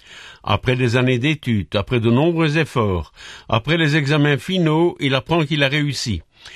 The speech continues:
Il a enfin achevé son parcours, il a atteint le but. Quelle joie ! Il va enfin recevoir sa récompense. Ainsi en est-il du jugement de Dieu, avec deux différences fondamentales.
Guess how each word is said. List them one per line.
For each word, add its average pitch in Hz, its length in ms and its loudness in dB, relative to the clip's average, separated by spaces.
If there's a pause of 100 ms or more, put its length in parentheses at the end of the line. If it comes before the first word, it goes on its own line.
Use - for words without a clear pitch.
(200)
Il 123 200 2
a 147 120 0
enfin 175 500 0
achevé 156 400 0
son 151 180 -2
parcours, 135 640 -2 (300)
il 113 200 2
a 127 100 4
atteint 127 280 -2
le 127 120 0
but. 101 400 -6 (260)
Quelle 135 280 2
joie ! 95 400 -2 (500)
Il 131 160 2
va 151 140 2
enfin 175 300 2
recevoir 156 520 0
sa 147 140 -2
récompense. 120 840 -2 (800)
Ainsi 156 460 0
en 170 100 2
est-il 165 360 -4
du 131 140 2
jugement 151 500 2
de 143 120 0
Dieu, 139 380 -2 (280)
avec 117 320 0
deux 156 180 2
différences 135 580 -2
fondamentales. 113 800 0